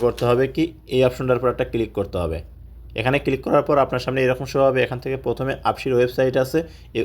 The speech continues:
ওয়েবসাইটের উপর একটা ক্লিক করবেন। আপনার সামনে এরকম শো হবে, এখানে আপনার ইউজার নেম বা একামা নাম্বার দিতে হবে, নিচে আপনার আপসিরের যে পাসওয়ার্ড, পাসওয়ার্ড দিতে হবে। তো এখানে আমার যে একামা নাম্বার, আমি একামা নাম্বার দিয়ে দিলাম,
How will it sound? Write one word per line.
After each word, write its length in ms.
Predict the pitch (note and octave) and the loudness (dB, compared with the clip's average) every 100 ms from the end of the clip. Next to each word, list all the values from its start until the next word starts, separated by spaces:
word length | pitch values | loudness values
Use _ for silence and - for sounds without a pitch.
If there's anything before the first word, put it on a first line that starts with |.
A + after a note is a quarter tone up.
| - | 0
ওয়েবসাইটের 420 | A#2+ - C3+ C3 | 0 2 0 0
উপর 120 | B2+ B2+ | -2 -4
একটা 120 | B2+ | -4
ক্লিক 180 | B2 A2 - | -2 -4 -4
করবেন। 220 | F#2 E2 E2 - - - - - - - | -4 -4 -6 -12 -20 -20 -20 -20 -6 -2
আপনার 200 | B2 B2 | -2 -2
সামনে 160 | C3 C3+ | 0 2
এরকম 220 | A#2 A#2 A2+ | 2 0 0
শো 60 | C3 B2 | 2 4
হবে, 120 | B2 A2 | 2 0
এখানে 180 | B2+ C3+ | 0 0
আপনার 200 | B2 C3+ - | 0 -2 -2
ইউজার 240 | A2+ C3 C3+ | -2 -2 0
নেম 120 | C#3+ E3 - - G2+ | -2 -4 -12 -8 0
বা 80 | G2+ G#2 - - B2+ | 2 2 -4 -8 -4
একামা 220 | C3+ B2 A#2+ | 0 0 2
নাম্বার 180 | B2+ A#2+ | 2 2
দিতে 140 | A2 G#2 | 0 2
হবে, 160 | G2 B2 - - - - | 2 2 -2 -14 -14 -6
নিচে 180 | A2 C3+ A#2+ | -2 2 2
আপনার 220 | - E2 D#2 C3 | 2 -8 -4 -4
আপসিরের 320 | - C3 C3+ | -2 0 0
যে 40 | C3 A#2 | 2 2
পাসওয়ার্ড, 340 | A#2 D3+ - - | 2 0 0 0
পাসওয়ার্ড 320 | B2+ - B2 G#2 | 0 2 0 0
দিতে 140 | G#2 G2+ F2+ | -4 -2 -2
হবে। 160 | E2 D#2+ - - - | -4 -10 -14 -20 -2
তো 40 | B2+ B2+ | 2 2
এখানে 220 | C3 C#3 - A#2 | 2 0 0 0
আমার 180 | A#2 B2 | 0 2
যে 80 | C3+ - - - - - | 2 0 -4 -20 -8 -4
একামা 240 | A2 B2 B2 | 2 2 4
নাম্বার, 260 | A#2+ C3 C#3 C#3 - - - - | 2 4 2 0 -16 -20 -14 -6
আমি 120 | A2 A#2 A2+ | 0 0 0
একামা 220 | A#2 A#2 A#2+ | 0 0 2
নাম্বার 200 | B2+ C3+ - A2+ | 2 2 0 0
দিয়ে 140 | A#2+ A#2 | 2 4
দিলাম, 200 | B2+ | 2